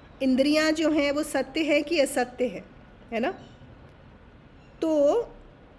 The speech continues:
<clears throat> जो जितने भी बाहरी चीज़ें हैं, the external objects, जो तुम इंद्रियों से जान रहे हो, क्या वो सत्य है कि असत्य है? इसका मतलब ये हुआ कि ये सब कुछ जो है असत्य है,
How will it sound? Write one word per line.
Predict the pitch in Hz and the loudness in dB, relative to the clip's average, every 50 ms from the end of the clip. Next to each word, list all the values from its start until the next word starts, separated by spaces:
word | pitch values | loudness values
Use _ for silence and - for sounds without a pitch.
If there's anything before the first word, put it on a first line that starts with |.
| - - - - - - - | -20 -20 -20 -20 -12 -4 -4
<clears throat> | - - - - 196 - - - - - - - - - - - - - - - - - - | -2 -2 -2 -6 -6 -8 -12 -18 -20 -20 -20 -20 -20 -20 -20 -20 -20 -20 -20 -20 -20 -14 -8
जो | 202 254 294 339 381 294 220 - | -4 -2 -2 -2 -2 -4 -6 -8
जितने | 277 - - 311 294 349 415 | -10 -6 0 0 2 2 4
भी | 440 440 494 | 2 2 2
बाहरी | 466 320 262 247 247 240 240 339 330 | 2 2 2 0 2 0 2 2 0
चीज़ें | - - 269 220 190 - 208 208 | 0 -2 -6 -6 -2 -2 -2 -2
हैं, | 208 226 190 190 180 | -2 -4 -8 -6 -4
the | 226 240 247 240 | -2 -2 -2 -2
external | - - - 269 247 247 254 269 269 277 254 | -4 -2 0 2 2 2 2 2 2 2 0
objects, | 208 190 185 180 - 180 160 156 - - - - | 0 -2 -4 -8 -10 -12 -12 -12 -14 -18 -18 -10
जो | 175 240 247 269 | -4 0 0 0
तुम | 262 - 370 330 | 0 -2 -4 -4
इंद्रियों | - - 240 240 240 233 262 285 285 294 320 | -2 -2 -2 0 0 -2 -2 0 2 2 2
से | - - 370 277 | 2 0 -2 -2
जान | 233 269 226 196 190 185 180 | 0 -2 -2 -2 -2 -6 -6
रहे | 185 190 214 214 | -6 -6 -4 -4
हो, | 175 - 160 143 - - - - - - - | -6 -6 -8 -10 -12 -16 -20 -20 -18 -8 -2
क्या | 285 247 | 2 4
वो | 254 285 | 4 4
सत्य | 285 - - 247 240 247 - 311 | 2 2 0 -2 -2 -2 -2 -2
है | 339 349 320 330 | 0 2 0 0
कि | 330 339 359 | 0 0 0
असत्य | 277 247 - - 233 214 226 - - 202 | 0 0 0 -2 -4 -4 -4 -8 -10 -10
है? | 180 175 - - - - - - - - - - - - - - - - - | -10 -12 -16 -18 -20 -20 -20 -20 -20 -20 -20 -20 -20 -20 -20 -20 -20 -14 -10
इसका | 254 233 - - 359 349 | -10 -8 -2 2 2 4
मतलब | 359 359 - - 349 359 311 | 4 4 0 0 0 2 2
ये | 311 254 247 240 262 311 | 0 0 0 0 0 0
हुआ | 349 - - 247 214 190 170 170 175 185 202 240 294 359 359 - - - - - - - - - | -2 -2 -4 -4 -2 -2 -2 -2 -2 -2 -2 -2 -4 -4 -8 -10 -18 -20 -20 -20 -20 -20 -20 -12
कि | - 262 | -6 -4
ये | 277 285 302 320 | -2 0 0 0
सब | 370 - - - - 277 240 226 226 - - - | -2 -4 -6 -4 -2 -2 -2 -2 -4 -6 0 4
कुछ | 403 440 440 - - - - - - - 196 | 4 4 4 2 -2 -6 -8 -8 -12 -14 -6
जो | 185 254 240 | 0 2 2
है | 233 220 240 247 277 311 | 2 2 2 0 0 0
असत्य | - 285 254 - - - 262 254 262 - - 240 | -2 -4 -6 -4 0 0 -2 -2 -2 -2 -2 -2
है, | 202 185 - 156 | -2 -2 -8 -16